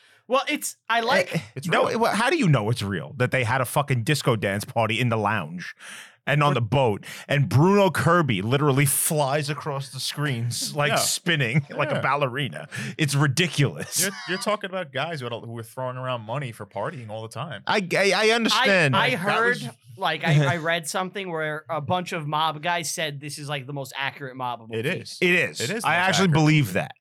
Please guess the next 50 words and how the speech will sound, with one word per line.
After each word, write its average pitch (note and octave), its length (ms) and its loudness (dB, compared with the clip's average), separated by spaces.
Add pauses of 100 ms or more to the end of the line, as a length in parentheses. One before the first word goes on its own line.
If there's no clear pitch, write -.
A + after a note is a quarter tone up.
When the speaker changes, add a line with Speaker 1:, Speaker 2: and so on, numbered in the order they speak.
(240)
Speaker 2:
Like, C3+ 160 4
Speaker 3:
Yeah. C#3 80 4
Speaker 2:
as C3 80 4
far D#3 240 6
as C#3 60 4
Speaker 1:
'Cause - 80 4
Speaker 2:
the, - 100 0
Speaker 1:
it's D3+ 100 0
Speaker 2:
the D#3 60 2
portrayal E3+ 440 4
of C3+ 140 2
the C3 100 0
life C3 320 2
itself. G#2+ 300 0
Speaker 1:
I B3+ 140 2
believe - 180 2
that G3 220 2
a A#3 100 2
lot - 0 -
of - 0 -
it - 80 2
Speaker 3:
One - 0 -
hundred A#3+ 260 2
percent. G#3+ 120 0
Speaker 1:
is F#3+ 100 -4
Speaker 3:
Yeah. G3+ 80 -2
Speaker 1:
guys F#3 240 0
just F3 140 -4
fucking E3 360 -4
out, D#3 220 -2
around D#3 380 -2
hanging C3+ 340 -6
out. G#2 240 -10 (140)
Speaker 2:
Yeah. D#4+ 200 4
Speaker 3:
Oh, A2+ 60 0
a A2+ 40 -4
lot B2 260 4
of C4 40 0
Speaker 1:
Which C4+ 80 2
Speaker 3:
that, B3 100 2
Speaker 1:
is G#3+ 60 -2
why D4 160 4
Speaker 3:
yeah. D4+ 60 2
Speaker 1:
the C4+ 80 4
life A#3+ 300 0
is F#3 100 -6
appealing. G3 460 -4
Speaker 2:
It C4 180 4
was, B3 480 2
Speaker 3:
Yeah. - 60 -20